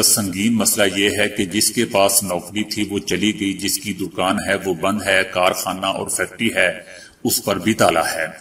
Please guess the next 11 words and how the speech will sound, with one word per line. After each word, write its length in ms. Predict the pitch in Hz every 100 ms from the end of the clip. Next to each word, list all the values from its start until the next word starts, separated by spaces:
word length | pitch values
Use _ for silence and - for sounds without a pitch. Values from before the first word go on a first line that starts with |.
| - 80 _ _ _
फौरन 440 | - - 110 113 123
कुछ 300 | 120 - 107
ना 220 | 98 117
किया 260 | 117 110 104
गया 220 | 104 104
तो 160 | 101 104
लोग 260 | 98 101 101
सड़कों 400 | - 95 - 131
पर 240 | 101 92
आ 120 | 101 87
जाएंगे। 400 | 82 80 82